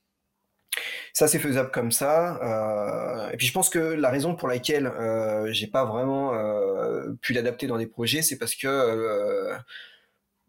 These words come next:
pour moi, pour l'instant, le, le, le, le process trois D est encore un process un peu long. Alors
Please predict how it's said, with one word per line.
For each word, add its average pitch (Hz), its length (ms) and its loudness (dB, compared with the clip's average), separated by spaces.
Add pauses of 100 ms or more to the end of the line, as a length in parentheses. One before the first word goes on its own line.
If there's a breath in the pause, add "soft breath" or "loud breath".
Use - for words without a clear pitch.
(140)
pour 151 160 8
moi, 156 300 6
pour 143 120 -2
l'instant, 151 380 0
le, 120 400 2
le, 117 260 2
le, 107 880 -2
le 110 140 -2
process 135 380 -2
trois 127 220 0
D 147 80 0
est 156 120 0
encore 120 240 -2
un 117 60 -4
process - 380 -2
un 120 80 -4
peu 131 120 -4
long. 123 200 -2 (720)
Alors 123 260 6